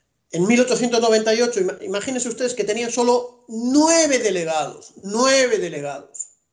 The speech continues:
¿m? El partido que con el tiempo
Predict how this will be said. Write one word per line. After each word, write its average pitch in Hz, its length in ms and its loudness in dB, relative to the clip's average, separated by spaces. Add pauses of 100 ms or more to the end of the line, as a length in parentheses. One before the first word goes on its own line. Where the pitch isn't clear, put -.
¿m? 233 240 -10 (640)
El 147 120 -20
partido 226 420 -2
que - 240 -4
con 202 180 -2
el 185 160 0
tiempo 247 840 -2